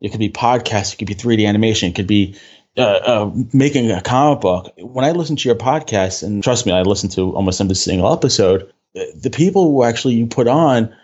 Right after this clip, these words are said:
inspire me to do what I do. You know, they don't know me from Adam, and I don't know them, but just like, "Oh my God, they did it." You know, Kevin Smith did it.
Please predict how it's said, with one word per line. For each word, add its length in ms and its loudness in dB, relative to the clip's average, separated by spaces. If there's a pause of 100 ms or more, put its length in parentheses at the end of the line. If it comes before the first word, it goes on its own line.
(260)
inspire 520 0
me 180 -2
to 100 -2
do 160 -2
what 160 0
I 220 2
do. 300 -8 (420)
You 100 -2
know, 140 -2
they 160 2
don't 180 0
know 160 -2
me 180 -6
from 200 -6
Adam, 320 0
and 180 0
I 140 2
don't 160 -2
know 160 -2
them, 340 -2
but 160 0
just 260 -2
like, 280 0
"Oh 80 -4
my 140 0
God, 300 -4 (100)
they 200 2
did 180 0
it." 200 -14 (580)
You 120 -2
know, 320 0
Kevin 260 0
Smith 380 -2 (120)
did 200 2
it. 160 -6